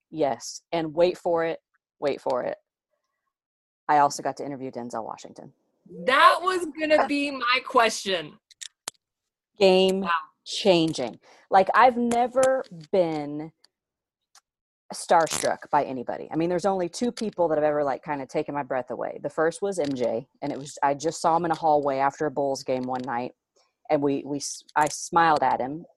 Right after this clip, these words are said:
Speaker 1: 'cause he was, like, around, all these people were around him. He towered over all these people. So we, we made eye contact, and I just smiled at him real quick, and I was about to go on camera. Never met him, never had a conversation with him. And then sitting down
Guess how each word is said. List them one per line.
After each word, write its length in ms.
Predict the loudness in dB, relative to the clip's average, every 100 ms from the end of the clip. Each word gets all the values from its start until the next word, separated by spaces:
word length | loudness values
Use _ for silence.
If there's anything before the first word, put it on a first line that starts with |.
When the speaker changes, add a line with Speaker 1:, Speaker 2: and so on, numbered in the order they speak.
| -16
Speaker 1:
'cause 160 | -8
he 100 | -4
was, 140 | -4 0
like, 200 | 0 -2 _ -6
around, 400 | 0 2 4 4 4
all 160 | 2
these 140 | 2 0
people 260 | -2 0
were 140 | 0 2
around 300 | 2 0 -4
him. 120 | -6
He 120 | -8
towered 400 | -6 -2 0 2
over 200 | 0 -2
all 120 | -6
these 140 | -6 -10
people. 300 | -12 -8 -8
So 120 | -6
we, 180 | -6 -6 -8
we 160 | -8
made 200 | -4 -2
eye 120 | 0 -2
contact, 500 | -2 -4 -2 -4 -4
and 60 |
I 60 | -8
just 160 | -8 -10
smiled 280 | -6 -4
at 100 | -4
him 100 | -6
real 100 | -8
quick, 240 | -8 -8 -6
and 100 | -4
I 60 | -4
was 100 | -2
about 220 | -2 -2
to 60 | 0
go 100 | 0
on 160 | 0
camera. 440 | -4 -6 -4 -6 -8 _ _ _ -4 0
Never 220 | 4 4
met 260 | 6 4
him, 80 | 4
never 240 | 0 0 2
had 140 | 2
a 40 |
conversation 520 | 0 -2 -6 -4 -4 -4
with 120 | -6
him. 160 | -8 -12 _ _ _ _
And 140 | 0 0
then 140 | 0
sitting 460 | -4 0 2 2 -2
down 460 | -2 -2 -4 -8